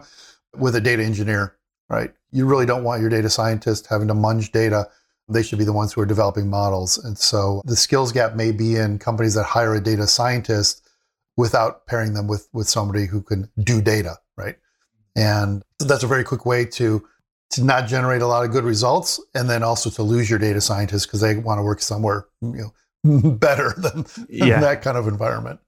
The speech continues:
Speaker 2: Yeah, you hear that. I, I, I hear that frequently. Are there some other examples you can share? I'm, I'm particularly interested in very creative approaches teams may have taken. Maybe it's a very esoteric example that maybe no one would have thought of before. Do you have any of those that you could share with us from your research?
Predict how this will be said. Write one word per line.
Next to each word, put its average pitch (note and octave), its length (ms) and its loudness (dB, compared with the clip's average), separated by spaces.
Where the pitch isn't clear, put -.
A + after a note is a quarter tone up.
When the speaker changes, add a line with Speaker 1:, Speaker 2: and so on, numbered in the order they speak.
Speaker 2:
Yeah, F#2+ 240 2
you G2 200 0
hear F#2+ 180 2
that. F2 140 -6
I, F2 80 -2
I, E2 260 -6
I E2+ 100 -2
hear E2 180 -2
that - 260 -2
frequently. E2+ 580 -2
Are C#3 100 4
there F3 140 2
some G#3 180 0
other F#3 200 2
examples A2 560 0
you A2 100 2
can G#2+ 160 0
share? G#2 360 0
I'm, G2+ 120 0
I'm G#2 100 -4
particularly D3 340 -2
interested G#2 300 0
in F#2 100 2
very F#2 300 0
creative F#2 360 0
approaches F2 520 -2
teams F2+ 320 0
may F2+ 120 2
have E2+ 140 -2
taken. F2 600 -2
Maybe F#2 220 2
it's F2+ 120 -2
a F2+ 40 -2
very F#2+ 260 0
esoteric F#2 720 -2
example F2 560 -2
that F2 280 -2
maybe F2 240 0
no F#2 140 2
one F#2+ 120 2
would F2+ 120 2
have E2+ 120 -2
thought E2 240 0
of E2+ 180 -4
before. E2+ 360 -4
Do F2+ 100 -2
you G2+ 60 2
have F#2+ 80 0
any F#2+ 120 0
of E2+ 120 -2
those F#2 240 0
that F#2 60 -2
you D#2+ 60 -4
could F2 160 -4
share F2 180 0
with F#2+ 120 0
us G2 160 -2
from F2+ 220 -2
your F2 100 2
research? F2 500 -2